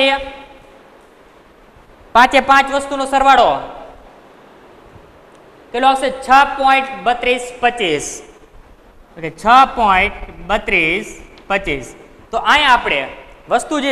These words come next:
જરૂર હતી એ આપણે મેળવી લીધી, બરોબર છે? હવે એનો સૂત્રનો ઉપયોગ કરી આપણે શું મેળવશું? એનો સૂચકાંક મેળવવાનો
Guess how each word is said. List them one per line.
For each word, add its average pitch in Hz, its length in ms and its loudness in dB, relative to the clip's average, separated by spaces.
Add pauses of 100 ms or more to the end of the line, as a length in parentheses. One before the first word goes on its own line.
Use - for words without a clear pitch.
જરૂર 262 280 4
હતી 262 200 -2
એ 226 40 6
આપણે 226 260 -2
મેળવી 190 280 0
લીધી, 123 240 -12 (340)
બરોબર 247 300 2
છે? 269 60 0 (260)
હવે 302 140 2
એનો 359 200 -2
સૂત્રનો 349 340 -2
ઉપયોગ 277 240 -8
કરી 320 240 2
આપણે 220 240 -2 (640)
શું 302 200 -10
મેળવશું? 277 400 -2
એનો 277 100 -6 (240)
સૂચકાંક 247 520 0
મેળવવાનો 170 340 -2